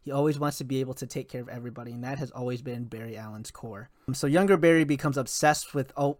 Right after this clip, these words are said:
thinking he can find a way to save the universe, to save his, for one, his mom, uh, Michael Keaton's Batman, as well as Supergirl. But he starts to lose his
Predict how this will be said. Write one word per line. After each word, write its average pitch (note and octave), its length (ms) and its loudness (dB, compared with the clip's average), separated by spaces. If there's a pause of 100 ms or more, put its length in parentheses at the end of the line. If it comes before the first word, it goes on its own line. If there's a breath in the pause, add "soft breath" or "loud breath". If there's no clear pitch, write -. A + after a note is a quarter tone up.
(100)
thinking D#3+ 400 0
he D3 140 -4
can C#3 160 -2
find C3 280 -2
a B2+ 60 -2
way B2 280 -2
to B2+ 120 -8
save B2 400 -4
the B2 60 -4
universe, B2+ 840 -2
to C3 100 -4
save A#2+ 520 -4
his, B2+ 200 -6 (120)
for C#3 160 -2
one, C3 240 0
his B2+ 220 -8 (180)
mom, C3 520 -2 (460 soft breath)
uh, A#2+ 180 -6
Michael B2 280 -4
Keaton's B2 640 -6
Batman, C3+ 560 -2
as C3 120 -8
well B2 220 -6
as A2+ 200 -10
Supergirl. A2 520 -8 (540)
But C3+ 400 0 (1040)
he C#3 680 -2 (1300)
starts E3 380 -2
to - 160 -6
lose C#3 560 0
his B2 680 -8